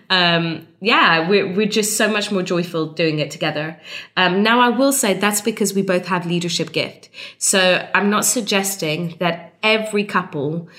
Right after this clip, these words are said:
needs to minister together, um, because that's just the way things should be. No, I think every couple needs to,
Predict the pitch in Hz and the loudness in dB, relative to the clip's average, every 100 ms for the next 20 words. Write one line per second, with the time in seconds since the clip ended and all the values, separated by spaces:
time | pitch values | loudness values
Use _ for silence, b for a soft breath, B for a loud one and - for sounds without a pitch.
0 | B - 196 196 - 190 196 196 196 175 | B 0 2 2 0 0 2 2 0 -2
1 | 170 185 180 143 160 196 B B B B | -2 -2 -2 -2 -4 -6 B B B B
2 | 190 185 175 175 170 - - 185 165 190 | 0 2 2 0 -4 -6 -4 -4 0 2
3 | 175 165 - - - 156 - 165 156 160 | 4 2 -2 -6 -4 -4 -2 -4 -4 -2
4 | 151 160 151 - 151 160 143 175 156 170 | -2 -2 -4 -4 -4 -4 -2 0 0 0
5 | 180 170 170 - 175 175 165 175 170 156 | -2 -4 -6 -4 -2 -2 -4 -8 -6 -6
6 | 156 165 160 - - 165 156 151 | -4 -4 -4 -4 -2 -2 -2 -4